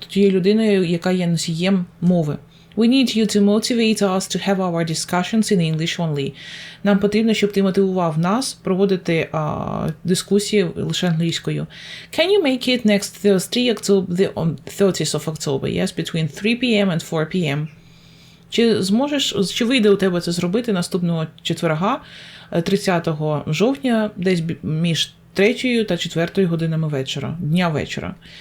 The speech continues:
We've got a computer in the room and you can be present online. А, у нас є комп'ютер в кімнаті, ти можеш бути присутнім онлайн.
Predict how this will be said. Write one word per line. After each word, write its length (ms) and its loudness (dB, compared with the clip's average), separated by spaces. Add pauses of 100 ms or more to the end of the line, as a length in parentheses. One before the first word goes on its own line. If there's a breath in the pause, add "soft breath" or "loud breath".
(460 loud breath)
We've 260 4
got 260 4
a 140 0
computer 420 0
in 200 -2
the 80 2
room 180 2
and 240 2
you 180 0
can 180 2
be 300 2 (120)
present 480 0
online. 360 -2 (800 loud breath)
А, 220 0
у 100 2
нас 200 2
є 60 2
комп'ютер 380 2
в 40 -4
кімнаті, 420 0
ти 120 0
можеш 440 0
бути 300 0
присутнім 500 -2
онлайн. 460 -4